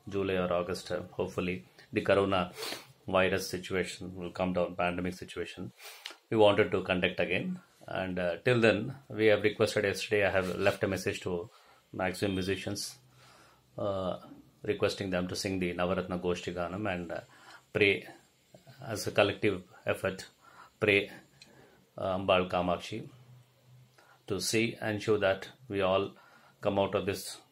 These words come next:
deadly virus. Entire human mankind is protected, and especially all those Vidwans, Sangeeta Vidwans, um, uh, the music sabhas, Rasikas who are dependent on this, in this field,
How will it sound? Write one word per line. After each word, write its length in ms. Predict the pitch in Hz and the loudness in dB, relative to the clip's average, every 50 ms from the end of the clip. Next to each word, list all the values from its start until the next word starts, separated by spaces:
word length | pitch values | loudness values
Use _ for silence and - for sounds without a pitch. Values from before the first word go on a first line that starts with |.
| _ - | _ -4
deadly 280 | 92 95 92 92 98 98 | -2 -2 0 2 2 2
virus. 540 | 92 92 92 90 87 95 87 87 - - - _ _ _ _ _ _ _ _ _ _ _ _ - - - - _ - _ _ _ _ _ _ _ | 4 4 4 2 2 0 -2 -4 -8 -10 -14 _ _ _ _ _ _ _ _ _ _ _ _ -20 -20 -20 -20 _ -20 _ _ _ _ _ _ _
Entire 280 | 107 101 95 104 104 98 | -8 0 4 4 4 4
human 280 | - 107 101 104 101 | 4 2 2 2 2
mankind 440 | 98 95 92 92 95 95 107 95 95 | 2 2 2 2 2 2 0 0 0
is 100 | 95 92 | 0 -2
protected, 500 | - - 92 90 - 92 - - 101 98 - - - - - _ _ _ _ _ _ _ _ | -2 -2 -2 -2 -2 -4 -6 -6 -10 -10 -10 -14 -20 -20 -20 _ _ _ _ _ _ _ _
and 180 | - 104 98 98 | -6 -4 -2 -2
especially 400 | 98 - - 110 104 - - 107 | -2 0 0 -2 -2 2 2 4
all 260 | 98 92 98 107 110 | 4 6 6 6 6
those 400 | 107 110 104 98 - - - - - - _ | 6 6 4 4 2 -4 -8 -10 -14 -18 _
Vidwans, 460 | - 98 98 92 101 104 98 101 101 101 | -4 -2 0 2 4 4 4 4 2 0
Sangeeta 380 | - - 98 98 101 101 95 | -4 -4 -2 0 0 0 0
Vidwans, 580 | 95 92 90 87 95 92 92 92 90 - - - - - - - - - - - - - - - - - - | 0 -2 -4 -2 -2 -2 -2 -2 -4 -6 -10 -12 -16 -20 -20 -20 -20 -20 -20 -20 -20 -20 -20 -18 -16 -12 -10
um, 580 | - - - 92 95 92 92 92 90 90 - - _ _ _ _ _ - | -8 -6 -6 -4 -4 -4 -4 -4 -6 -8 -10 -14 _ _ _ _ _ -8
uh, 120 | 90 92 | -6 -6
the 240 | 90 90 95 92 90 | -4 -4 -4 -2 -2
music 280 | 90 92 101 95 101 95 | -2 -2 -2 -4 -4 -6
sabhas, 400 | - - 92 90 95 90 90 - 95 | -6 -6 -2 0 0 0 0 0 0
Rasikas 600 | 98 90 - - 98 - 98 92 92 90 - - | 0 0 0 -2 -4 -2 0 0 0 0 -2 -4
who 100 | 98 95 | -4 -4
are 80 | 92 | -4
dependent 420 | 90 90 92 92 110 104 101 95 90 | -4 -4 -4 -4 -2 -2 -2 -2 -4
on 140 | 90 87 | -4 -4
this, 280 | 87 90 87 - - - - _ _ - _ _ - - - _ | -4 -4 -6 -6 -8 -12 -14 _ _ -20 _ _ -20 -20 -8 _
in 80 | - 110 | 0 2
this 180 | 107 104 101 - | 2 2 0 0
field, 420 | - - 101 95 90 90 107 143 | 0 0 0 0 0 -4 -6 -10